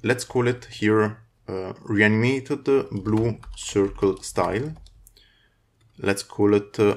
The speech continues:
follow X will be our blue follow X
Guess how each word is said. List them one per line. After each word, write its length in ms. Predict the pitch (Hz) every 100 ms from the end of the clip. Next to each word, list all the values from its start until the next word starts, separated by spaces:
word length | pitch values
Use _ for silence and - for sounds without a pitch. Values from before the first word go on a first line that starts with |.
| -
follow 400 | - 107 104 104
X 320 | 107 - -
will 200 | 98 92
be 200 | 98 98
our 380 | 92 95 95 -
blue 440 | 107 101 107 117 117 -
follow 540 | - 98 98 98 98 117 -
X 340 | 95 - -